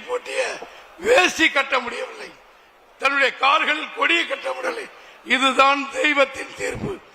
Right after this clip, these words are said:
எடப்பாடியார் அவர்களை யார் எதிர்க்கிறார்களோ அவர்களுக்கு அதே கதிதான் என்பது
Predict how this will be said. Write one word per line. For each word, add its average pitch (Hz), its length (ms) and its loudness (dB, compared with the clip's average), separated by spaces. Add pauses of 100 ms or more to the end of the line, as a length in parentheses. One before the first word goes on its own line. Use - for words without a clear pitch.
(300)
எடப்பாடியார் 277 840 0
அவர்களை 508 440 -10 (240)
யார் 269 420 4
எதிர்க்கிறார்களோ 240 920 -2 (420)
அவர்களுக்கு 240 640 0
அதே 220 280 -2
கதிதான் 254 540 -2
என்பது - 460 -6